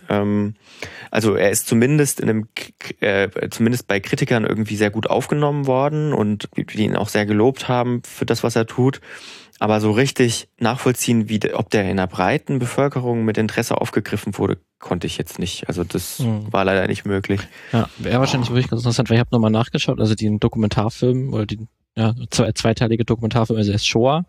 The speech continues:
Speaker 1: Hm.
Speaker 2: von, äh, Claude Lanzmann, äh, von neunzehnhundertfünfundachtzig tatsächlich erst.
Speaker 1: Okay.
Speaker 2: Ähm, also schon, dann ist der Film noch deutlich davor. Und es gab ja neben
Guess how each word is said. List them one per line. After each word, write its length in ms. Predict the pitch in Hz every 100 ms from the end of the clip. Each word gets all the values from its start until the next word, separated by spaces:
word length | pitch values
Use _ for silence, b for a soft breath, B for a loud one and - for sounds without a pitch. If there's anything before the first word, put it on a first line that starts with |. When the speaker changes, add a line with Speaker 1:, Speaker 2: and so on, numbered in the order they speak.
| B
Speaker 1:
Hm. 240 | 107 101 -
Speaker 2:
von, 280 | - 104
äh, 320 | 95 104 104 107 _ _ 131 -
Claude 380 | 110 110 110
Lanzmann, 600 | 107 107 135 151 139 143
äh, 140 | - 123
von 140 | 117
neunzehnhundertfünfundachtzig 800 | 117 110 - 143 135 131 - 120
tatsächlich 460 | 101 - 101 107 -
erst. 280 | 113 147
Speaker 1:
Okay. 240 | 117 117 117 B B -
Speaker 2:
Ähm, 360 | 104 104 104 104
also 160 | 104
schon, 200 | 107 117 -
dann 240 | 113 107
ist 120 | 110 -
der 80 |
Film 140 | 117 117
noch 60 |
deutlich 180 | 113 127
davor. 300 | 135 120 123
Und 200 | 123 135
es 100 | -
gab 200 | - 107
ja 100 | 117
neben 460 | 113 110 110 110